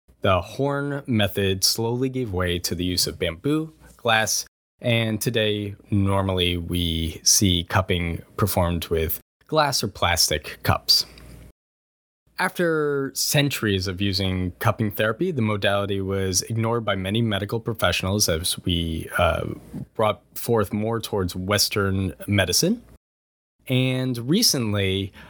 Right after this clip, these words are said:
I think we've seen cupping have a revival. Most people recognize cupping or the cupping marks from the Olympics. I think Michael Phelps was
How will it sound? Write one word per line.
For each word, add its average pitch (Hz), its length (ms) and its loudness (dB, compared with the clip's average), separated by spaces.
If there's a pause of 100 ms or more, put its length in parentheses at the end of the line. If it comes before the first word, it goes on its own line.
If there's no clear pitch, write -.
I - 100 -2
think 147 360 0
we've 110 180 0
seen 113 600 0
cupping 107 500 0 (280)
have 110 360 2 (100)
a 101 100 -2
revival. 92 880 -2 (140)
Most 127 500 0
people 113 600 -2
recognize 101 840 2
cupping 139 340 0
or 107 80 2
the 95 180 -4
cupping 104 240 0
marks 101 400 2
from 92 580 0 (540)
the 113 180 4
Olympics. 104 480 0
I 85 80 -2
think 92 360 -2 (340)
Michael 101 280 4
Phelps - 520 -2
was 95 600 2